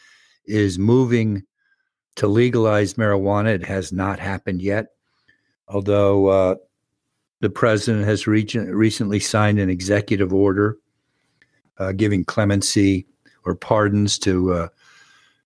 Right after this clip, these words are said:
convicted individuals of marijuana use. Uh, but the D O D has not yet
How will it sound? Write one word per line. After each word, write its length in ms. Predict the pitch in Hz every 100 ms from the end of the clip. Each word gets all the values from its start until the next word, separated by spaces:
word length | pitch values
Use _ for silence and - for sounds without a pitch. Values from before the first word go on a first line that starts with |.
| _
convicted 1120 | - 110 98 110 - - - _ - 107 98 98
individuals 800 | - 110 101 104 101 104 110 101
of 260 | 101 104 95
marijuana 560 | 98 101 95 101 95
use. 420 | 92 92 107 - - _ _ _ _ _ _ _ - _ -
Uh, 320 | 98 101 95 95
but 220 | 101 -
the 100 | 98
D 200 | 110 123
O 100 | 117
D 320 | 110 110 110
has 240 | 101 101 107
not 340 | 104 107 -
yet 500 | 107 104 101 - -